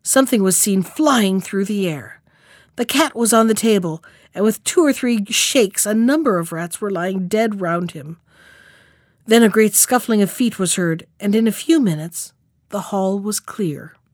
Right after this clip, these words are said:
For some minutes, the king and his courtiers only looked at each other with astonishment.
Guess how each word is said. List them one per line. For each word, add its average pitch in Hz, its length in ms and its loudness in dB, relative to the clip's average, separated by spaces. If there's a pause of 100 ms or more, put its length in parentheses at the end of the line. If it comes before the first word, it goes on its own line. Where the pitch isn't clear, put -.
(1300)
For 269 120 -2
some 415 280 4
minutes, 262 360 2
the 220 100 -4
king 285 200 2
and 202 80 4
his 196 120 0
courtiers 185 580 -2 (460)
only 311 240 8
looked 311 240 2
at 226 100 0
each 190 180 -6
other 214 160 0
with 226 200 -2
astonishment. 254 800 -2